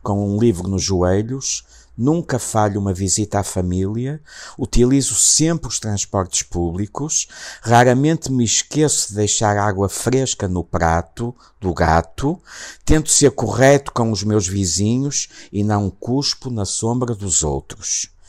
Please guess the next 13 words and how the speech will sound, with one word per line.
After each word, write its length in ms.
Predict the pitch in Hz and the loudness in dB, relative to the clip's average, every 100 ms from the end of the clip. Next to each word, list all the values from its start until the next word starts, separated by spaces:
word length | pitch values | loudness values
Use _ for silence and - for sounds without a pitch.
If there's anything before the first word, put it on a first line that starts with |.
| - - - - - - 113 | -20 -20 -20 -20 -20 -6 0
Já 140 | 117 | 2
não 160 | 113 110 | 2 2
me 100 | 101 | 2
lembro 280 | 104 95 - | 2 0 -2
se 160 | - | -2
o 80 | 95 | 0
médico 480 | 95 95 92 92 90 | 2 2 0 -4 -4
me 80 | 85 | -2
disse 360 | 90 110 - | 0 0 2
ser 200 | - 98 | 2 2
esta 440 | 87 90 - 92 - _ | 2 0 0 -2 -4 _
a 120 | 117 - - - | -4 -4 -4 0
receita 580 | - - 107 95 107 | 4 8 8 6 2